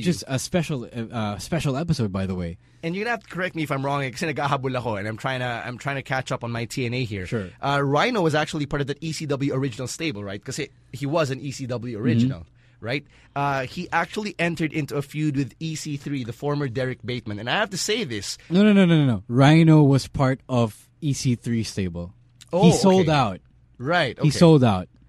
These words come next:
Speaker 2: So Rhino sold out. So sino yung good guy? Like, I'm, from, from what
Speaker 1: And
Speaker 2: I saw,
Speaker 1: think
Speaker 2: Rhino was
Speaker 1: Rhino,
Speaker 2: the good guy.
Speaker 1: n-, I think Rhino turned face after,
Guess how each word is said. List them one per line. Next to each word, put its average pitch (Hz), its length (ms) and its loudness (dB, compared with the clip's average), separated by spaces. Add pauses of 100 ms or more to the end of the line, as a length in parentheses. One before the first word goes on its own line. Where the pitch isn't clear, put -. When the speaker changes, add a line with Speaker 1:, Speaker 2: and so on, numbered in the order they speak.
(220)
Speaker 2:
So 160 160 -4
Rhino 160 340 2
sold 143 280 -4
out. 131 180 -2
So 170 60 -8
sino 220 240 -6
yung 185 120 -6
good 151 180 -4
guy? 135 260 -6
Like, 180 220 -4
I'm, 180 180 -2 (160)
from, 180 240 -8
from 185 160 -4
what 185 80 4
Speaker 1:
And 196 80 8
Speaker 2:
I 175 60 4
saw, 160 220 2
Speaker 1:
think 226 160 6
Speaker 2:
Rhino 165 200 2
was - 80 8
Speaker 1:
Rhino, 196 80 4
Speaker 2:
the 147 80 -2
good 165 180 -6
guy. 117 160 -4
Speaker 1:
n-, 175 180 2
I 165 120 4
think 185 280 2
Rhino 151 380 4
turned 135 380 0
face 110 440 -2
after, 117 760 2